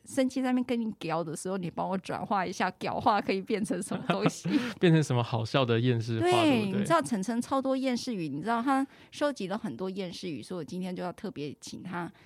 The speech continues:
Speaker 1: 跟我讲，因为，呃，他上次有开 Clubhouse 啦，然后就好多人就在讲那个厌世语。你知道我只记了一句话，因为他跟我的工-，工作有关，他就说，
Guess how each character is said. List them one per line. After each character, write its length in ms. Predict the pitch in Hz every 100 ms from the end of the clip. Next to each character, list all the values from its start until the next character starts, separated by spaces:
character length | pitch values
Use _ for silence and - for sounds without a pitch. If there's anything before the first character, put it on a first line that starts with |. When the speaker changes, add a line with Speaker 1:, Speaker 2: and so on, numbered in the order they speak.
| _
Speaker 1:
跟 120 | -
我 80 | 190
讲， 200 | 175 -
因 100 | -
为， 200 | 269 240 - _ _ -
呃， 120 | 185
他 240 | - 220 247
上 220 | 254 214
次 120 | 214
有 100 | 165
开 240 | - 196 170
Clubhouse 800 | - 165 143 - 135 - -
啦， 140 | - -
然 100 | 180
后 200 | 214 233
就 120 | 240
好 280 | 233 - 143
多 200 | 165 233
人 160 | 190 175
就 120 | 196
在 260 | 196 180 - - - -
讲 180 | 170
那 100 | 143
个 120 | 202 185
厌 240 | 196 170
世 180 | - 175
语。 200 | 131 131
你 80 | 202
知 60 |
道 200 | 247 220
我 160 | 170 175
只 200 | - 165
记 200 | - 202
了 80 | 160
一 140 | 160
句 180 | - 151
话， 160 | 175 185
因 60 |
为 100 | 214
他 80 | 202
跟 160 | 196 196
我 140 | 143
的 60 | -
工-， 180 | 170
工 220 | 180 202 196
作 180 | 180
有 160 | 143 -
关， 260 | - 95 214
他 120 | 208
就 120 | 220
说， 280 | 220 226 226